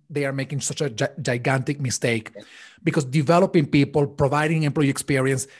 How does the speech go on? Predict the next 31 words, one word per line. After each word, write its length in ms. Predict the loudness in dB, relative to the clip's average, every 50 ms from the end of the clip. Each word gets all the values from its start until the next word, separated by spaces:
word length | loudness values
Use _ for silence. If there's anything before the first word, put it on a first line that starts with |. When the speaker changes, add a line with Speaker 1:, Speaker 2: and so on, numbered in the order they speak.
| -20 _
Speaker 1:
feedback, 720 | -20 -4 0 2 2 2 2 0 0 -2 -2 -6 -14 _ 4
coaching, 440 | 6 8 8 8 6 4 0 -2
mentoring, 600 | 0 0 0 0 0 0 -2 -2 -2 -2 -4 -4
growth 300 | 0 0 2 2 2 2
Speaker 2:
Mm-hmm. 60 | 0 0
Speaker 1:
opportunities, 500 | -2 -2 -2 0 0 0 0 -2 -2 -4
and 120 | -4 -2
whatnot, 360 | -2 -2 0 -2 -2 -4 -4
that's 220 | -6 -6 -6 -6 -6
not 200 | -6 -6 -6 -6
just 280 | -6 -6 -4 -4 -4
something 300 | -4 -4 -6 -4 -4 -4 -2
that 100 | 0 0
H 180 | 0 0 0
R 80 | 0 2
does. 420 | 2 2 2 2 0 -2 -6 -8 -10 -16 -20 -20 -20 -20 -16 _ 0
I 80 | 0
mean, 160 | 2 2 0 2
Speaker 2:
Yes. 80 | 2
Speaker 1:
H 220 | 2 2 4 4 4
R 260 | 6 6 4 2 0 -8 -20 _ _ 0
architects, 880 | 2 2 2 0 -4 -6 -6 -4 -2 -2 -2 -2 -2 -4 -6 -6 -6 -10 _ _ _ _ _ -4
you 80 | 0
know, 120 | 2 2 2
all 320 | 4 6 8 8 8 8
the 140 | 6 2 0
pieces 340 | 2 2 0 0 0 -2 -2
and 140 | -4 -2 0
put 100 | 0 0
them 120 | 0 -2
together, 560 | -2 -2 -2 0 0 0 2 0 0 0 -2